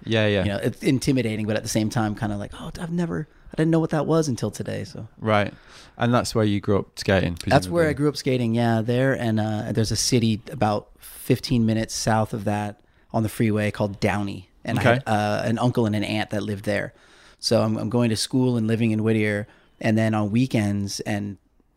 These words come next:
Speaker 2: uh, any vacations that I can, I'm going to my uncle and my aunts because my uncle's a surfer and my aunt's, like, at this time in my life, I'm, like, ten, I view her as, like, uh, I mean, she is, like, the quintessential, like, style goddess. Like, she drove, like,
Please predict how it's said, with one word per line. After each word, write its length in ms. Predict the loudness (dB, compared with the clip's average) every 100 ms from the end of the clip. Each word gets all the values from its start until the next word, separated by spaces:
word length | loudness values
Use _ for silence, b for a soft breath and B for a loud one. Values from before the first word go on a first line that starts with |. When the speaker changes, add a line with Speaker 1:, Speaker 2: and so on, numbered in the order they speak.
| _
Speaker 2:
uh, 180 | -4 -4 0
any 200 | 2 2
vacations 640 | 0 -2 0 0 0 0
that 120 | -2
I 80 | -4
can, 240 | 0 0 0
I'm 100 | -2
going 200 | -4 -4
to 100 | -2
my 80 | 0
uncle 260 | 0 0
and 80 | -2
my 120 | -4
aunts 340 | -4 -4 -4 -6
because 480 | -4 -2 -2 -4 -12 b b b
my 100 | -2
uncle's 280 | 0 -2 -4
a 60 |
surfer 640 | -2 2 2 4 2 0 -4 b b b b
and 100 | 2
my 120 | 2
aunt's, 420 | 2 -2 -2 -2
like, 400 | -2 -2 -6 -18 -20 _ _ _ -18 -12
at 160 | -6
this 200 | -2 -2
time 200 | 2 2
in 80 | 2
my 100 | 2
life, 260 | 0 -2 -2
I'm, 60 |
like, 160 | -6 -4
ten, 360 | 0 2 2 -2
I 80 |
view 260 | -4 -2 -2
her 180 | 0 -2
as, 240 | -2 -6
like, 320 | -8 -10 -12 -12
uh, 240 | -10 -10 -12 -18 _ -8
I 80 |
mean, 100 | -6
she 220 | -4 -4 -4
is, 120 | -6
like, 140 | -8
the 80 | -12
quintessential, 920 | -6 -6 -4 -4 -4 -4 -4 -6 -6
like, 160 | -8 -8
style 420 | -4 -2 -2 -2
goddess. 480 | -2 -2 -2 -4 -6
Like, 140 | -4
she 120 | -2 -2
drove, 280 | -2 -4 -4
like, 240 | -8